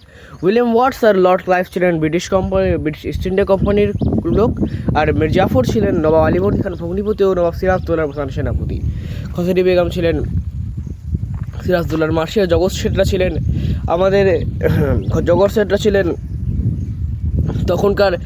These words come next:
তখনকার ব্যাংক সিস্টেমের মতন তার, তার কাছে বাংলার অর্থনৈতিক ক্ষমতা ছিল, তারা একটা ব্যাংক সিস্টেম চালাতেন আজকের মতন। তো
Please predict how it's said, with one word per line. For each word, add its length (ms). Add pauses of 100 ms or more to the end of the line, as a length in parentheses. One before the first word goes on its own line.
(240)
তখনকার 320
ব্যাংক 260
সিস্টেমের 340
মতন 260
তার, 180 (260)
তার 140
কাছে 240 (120)
বাংলার 420
অর্থনৈতিক 400
ক্ষমতা 260
ছিল, 180
তারা 180
একটা 180
ব্যাংক 260
সিস্টেম 500 (120)
চালাতেন 280
আজকের 320
মতন। 280 (1200)
তো 240